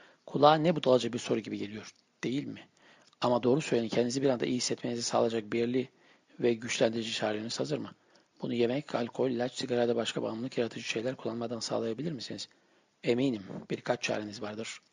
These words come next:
Ama haydi gelin o listeyi büyütelim. Hemen şimdi iyi hissetmek için zaten he-, sahip olduğunuz olumlu seçenekleri ortaya koyalım.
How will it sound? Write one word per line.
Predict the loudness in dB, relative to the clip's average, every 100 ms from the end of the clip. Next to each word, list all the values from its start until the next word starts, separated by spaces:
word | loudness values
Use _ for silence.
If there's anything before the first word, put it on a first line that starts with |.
| -4
Ama | 2 2 2 _ _ _ _ _ _
haydi | 2 2 2 0
gelin | -2 0
o | -4
listeyi | -4 -4 -4
büyütelim. | -6 -6 -6 -8 -18 -20 _ _ -10
Hemen | -2 0
şimdi | 0 0
iyi | 0
hissetmek | 0 -2 -4 -6
için | -6 -6
zaten | 0 0 0 -6 -6
he-, | -10
sahip | -6 -4 -2 -2
olduğunuz | -4 -4 -4
olumlu | -4 -2 -6
seçenekleri | -8 -10 -10 -6 -6
ortaya | -4 -6
koyalım. | -6 -8